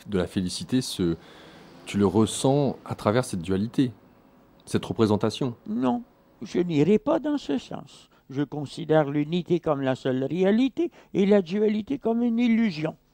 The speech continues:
Speaker 2: Et comme je préfère la réalité à l'illusion, et que je dois communiquer un peu de cette méfiance à ceux qui me, me rencontrent, alors je, je,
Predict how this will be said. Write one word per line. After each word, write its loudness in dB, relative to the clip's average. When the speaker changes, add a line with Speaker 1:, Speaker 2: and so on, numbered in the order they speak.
Speaker 2:
Et -8
comme -2
je -6
préfère -6
la -4
réalité 0
à 4
l'illusion, 0
et 4
que 2
je -6
dois 0
communiquer 2
un 4
peu -2
de 0
cette -6
méfiance 0
à 4
ceux 0
qui -8
me, -6
me 0
rencontrent, 0
alors 8
je, -10
je, -12